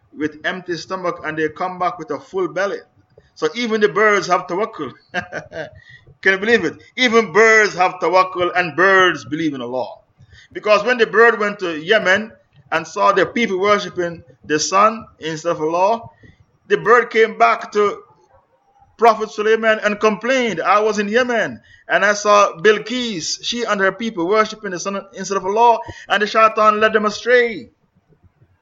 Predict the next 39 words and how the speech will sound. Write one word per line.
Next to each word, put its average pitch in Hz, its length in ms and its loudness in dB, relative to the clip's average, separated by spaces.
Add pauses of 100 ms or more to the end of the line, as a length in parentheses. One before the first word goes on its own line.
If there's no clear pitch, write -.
(360)
And 165 160 0
the 175 60 -4
bird 220 320 2
said, 208 240 2
"The 196 80 2
shaitan 208 480 2
has 196 180 0
made 208 340 -2
their 185 180 2
evil 185 360 -4
deeds 202 320 -8
fair 214 240 0
seeming 214 380 -4
to 214 100 -4
them. 226 380 -4 (560)
The 180 80 -4
shaitan 208 420 2
has 208 160 0
made 202 280 2
their 190 160 4
kufr 208 380 -2
and 185 160 -2
their 180 200 0
shirk 202 340 -4 (260)
fair 220 460 2
seeming 202 480 -6
to 208 100 -4
them." 240 300 -6 (200)
So 175 180 2
even 247 260 -2
birds 220 360 4
believe 208 220 -8
in 196 60 -8
Allah 220 320 4
and 175 200 -2
even 185 280 -6
birds 175 320 2
have 151 220 -2
tawakkul. 117 720 -4